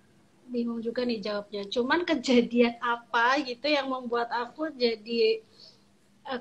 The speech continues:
keinget sampai sekarang dan pingin berkomitmen.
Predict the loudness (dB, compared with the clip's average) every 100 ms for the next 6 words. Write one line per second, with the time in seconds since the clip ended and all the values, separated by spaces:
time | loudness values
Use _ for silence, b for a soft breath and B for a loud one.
0 | -4 -2 -2 -2 -2 -2 -2 -2 -2 0
1 | 2 0 2 2 2 2 0 -4 -4 -4
2 | -6 -8 -14